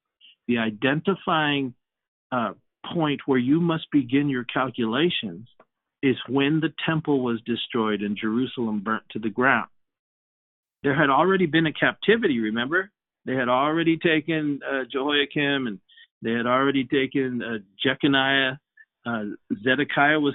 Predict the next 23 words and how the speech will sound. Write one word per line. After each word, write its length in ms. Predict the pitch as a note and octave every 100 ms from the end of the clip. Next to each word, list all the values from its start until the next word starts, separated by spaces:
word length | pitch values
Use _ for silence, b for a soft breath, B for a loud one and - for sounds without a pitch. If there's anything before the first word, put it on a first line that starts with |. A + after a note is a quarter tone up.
| -
still 280 | D3+ C#3+ C#3+
there, 260 | E3+ G#3+
though, 200 | D#3 A#2
right? 340 | G#2+ A#2 D3+ D#3+
And 120 | B2+ B2
all 160 | B2+
them 140 | C#3+ D3
guys 300 | D3 D3 D3
were 100 | C#3+
over 300 | D3 D3 D3
in 60 | -
captivity. 680 | D#3 D3+ - G3 G#3+ C3+ A2+
Well, 200 | C#3 C#3
they 180 | F3 B3
were 240 | A#3+ F3 -
already 540 | D#3 E3 D3+ F3+ D#3+ -
counting 420 | D3+ E3 F#3 D3+ C3
the 120 | C3+
seventy 360 | D3+ C#3 C#3 B2+
years 320 | B2+ D#3+ D3
that 160 | B2 A#2
Jeremiah 480 | C3+ B2+ B2+ B2 B2+
had, 180 | A#2